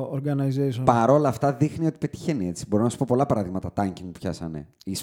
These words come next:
Speaker 2: Spurs φτιαχτήκαν από tanking.
Speaker 1: Εντάξει, εγώ σου λέω ποια είναι η δική μου
Speaker 2: Όχι,
Speaker 1: οπτική
Speaker 2: λέω
Speaker 1: για το
Speaker 2: απλά
Speaker 1: θέμα.
Speaker 2: ότι η ιστορία δεν δείχνει ότι φτιάχνει κακό μυαλό. Δείχνει ότι γενικά, αν δεν είσαι τελείως βλάκας σε αυτά που κάνεις draft,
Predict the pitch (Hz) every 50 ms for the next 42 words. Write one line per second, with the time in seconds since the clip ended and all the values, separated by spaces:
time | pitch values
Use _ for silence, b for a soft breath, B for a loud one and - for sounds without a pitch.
0 | - - 131 131 131 - - 147 135 - - 151 - 151 120 104 82 92 - 95
1 | 90 87 - 85 82 78 - - _ _ _ _ _ _ _ _ _ _ _ _
2 | _ _ _ _ _ _ _ _ _ _ _ _ _ _ _ - 196 240 240 240
3 | - - 180 - - 180 180 202 220 226 208 - - 220 214 214 220 220 214 214
4 | 214 214 - - _ _ - - 196 185 180 170 165 156 175 170 165 160 156 156
5 | 156 156 - 156 151 165 160 185 233 247 233 165 151 160 156 156 117 113 - 143
6 | 135 131 123 120 - - B B B B B B B B B B B _ _ -
7 | 135 139 - - - 131 131 147 170 170 190 190 185 226 160 175 151 131 110 -
8 | - - 110 90 107 101 - 101 - - 110 101 95 92 92 90 90 92 92 90
9 | 90 87 87 90 113 - - - 107 123 127 151 156 151 151 147 - 139 127 120
10 | - 117 127 120 113 113 113 - 131 127 131 139 151 175 175 b b b b b
11 | b b b b b b - 127 135 139 151 151 147 - 151 - 127 120 139 151
12 | 123 107 101 117 110 101 - 98 - 92 87 - 101 90 - - 98 95 87 101
13 | 95 98 110 135 - - -